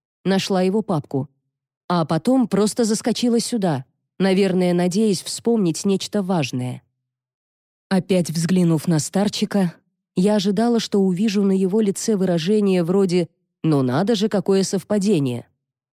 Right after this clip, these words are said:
Но моё ожидание не оправдалось. Старчик заметно побледнел, и глаза его помрачнели. Он даже отступил на полшага от автомобиля.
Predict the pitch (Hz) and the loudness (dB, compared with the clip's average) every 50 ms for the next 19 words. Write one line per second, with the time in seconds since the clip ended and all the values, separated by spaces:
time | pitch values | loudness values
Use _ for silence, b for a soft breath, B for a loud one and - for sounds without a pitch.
0 | _ _ - 180 180 180 170 170 170 165 156 156 156 165 160 156 180 196 202 208 | _ _ -2 0 2 2 2 2 2 2 2 0 0 -2 -2 0 0 0 2 2
1 | 208 202 196 196 185 180 - 202 196 175 170 160 147 123 117 110 127 - - - | 2 2 2 2 0 0 0 -2 -2 -2 -2 -2 -2 -2 -2 -4 -6 -8 -10 -12
2 | - _ _ _ _ _ _ _ _ _ _ _ _ _ _ - - - - 208 | -14 _ _ _ _ _ _ _ _ _ _ _ _ _ _ -14 -14 -6 -2 0
3 | 202 202 196 - 233 196 170 180 190 185 190 190 - 190 175 156 - 165 151 160 | 0 0 0 -2 -2 -2 0 0 0 2 0 0 0 -2 -2 0 -2 -2 0 0
4 | 156 151 143 185 208 240 240 233 - - _ _ _ _ - 175 165 185 170 170 | -2 0 0 0 2 2 2 0 -2 -6 _ _ _ _ -2 0 0 2 2 0
5 | 170 147 160 196 202 208 202 185 202 - - 185 185 185 196 - - - 202 196 | 0 0 0 0 0 0 0 0 -2 -2 -2 -2 0 0 -2 -4 -4 -2 -2 0
6 | 180 151 117 113 - - - _ _ _ _ _ _ _ _ _ _ _ _ - | 0 0 -2 -4 -6 -10 -16 _ _ _ _ _ _ _ _ _ _ _ _ -2
7 | 170 160 160 156 151 151 143 156 143 143 - - - - 165 - - 214 233 220 | 0 2 2 2 2 0 2 0 -2 -2 -4 -4 -4 -4 -4 -2 -2 -2 0 0
8 | 208 185 160 147 - 180 165 143 - - 175 160 160 156 165 175 185 185 - 185 | 0 0 -2 -2 -2 -4 -4 -4 -4 -4 -4 -4 -2 -2 -2 -2 -2 -2 -4 -6
9 | - - - 180 185 190 190 170 175 170 139 123 117 120 - | -6 -4 -2 -2 0 0 0 -2 -2 -4 -4 -4 -6 -10 -14